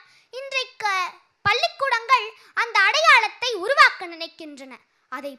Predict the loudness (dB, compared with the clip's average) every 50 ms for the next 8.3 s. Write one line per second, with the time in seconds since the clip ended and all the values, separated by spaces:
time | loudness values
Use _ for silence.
0 | _ -10 -10 -8 -6 -4 -6 0 0 0 -2 -2 -2 0 2 2 2 2 0 -2
1 | -2 -2 -4 -6 -14 _ _ _ _ -8 -8 -8 -4 -4 -6 -6 -6 -10 -12 -12
2 | -12 _ _ _ _ -2 2 4 4 4 2 0 -2 -2 -4 -2 0 0 -2 -2
3 | -6 -10 -10 -8 -6 -8 -8 -10 -12 -14 -12 -12 -14 -16 -16 -18 -16 -12 -12 -12
4 | -12 -12 -16 -20 _ _ _ _ _ _ _ _ -14 -14 -12 -12 -12 -8 -8 -8
5 | -8 -10 -14 -18 _ _ _ _ _ -20 -16 -12 -8 -4 -2 0 0 0 -2 -4
6 | -4 -6 -8 -8 -10 -14 -10 -10 -10 -8 -8 -10 -10 _ _ _ _ _ _ _
7 | -16 -12 -10 -6 -6 -6 -6 -6 -6 -8 -8 -10 -10 _ -4 -4 -4 -4 -6 -10
8 | -6 -4 -4 -4 -4